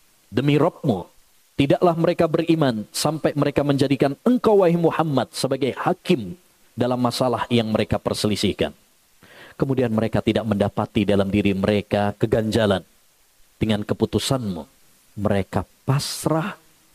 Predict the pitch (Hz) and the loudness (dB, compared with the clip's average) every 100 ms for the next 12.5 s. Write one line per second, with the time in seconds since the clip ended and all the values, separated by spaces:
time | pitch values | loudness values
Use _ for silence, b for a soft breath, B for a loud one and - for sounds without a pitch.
0 | _ - - _ _ 117 131 - - 123 | _ -6 -6 _ _ -4 -4 -6 -6 -4
1 | 127 - - _ - 101 - - 104 101 | -2 -6 -14 _ -4 -2 -4 -4 -2 -2
2 | - 92 78 82 - _ _ _ _ _ | -6 -10 -10 -12 -20 _ _ _ _ _
3 | - 113 104 - 101 98 95 - 110 127 | -6 -2 -2 -2 -6 -4 -4 -2 -2 -2
4 | - 107 101 - 90 92 90 85 85 73 | -2 -2 -2 -2 -6 -4 -2 -2 -4 -8
5 | - _ _ _ _ _ _ _ _ _ | -16 _ _ _ _ _ _ _ _ _
6 | 104 104 - - 165 208 - - 160 156 | -2 -2 0 -2 -2 -2 0 -2 0 0
7 | 175 175 170 165 170 156 180 _ _ _ | 0 2 2 2 2 2 -2 _ _ _
8 | _ _ - 104 - - - 92 90 82 | _ _ -6 -4 -4 -8 -4 0 0 -2
9 | - - _ 123 120 110 98 92 98 92 | -8 -16 _ 0 0 -2 -2 -2 -2 -4
10 | _ _ - 117 110 - _ - - - | _ _ -4 -2 -2 -6 _ -2 0 -2
11 | _ _ _ _ 110 107 - 120 123 107 | _ _ _ _ -2 -2 -2 -2 0 0
12 | 101 104 - 92 | 0 -2 0 -2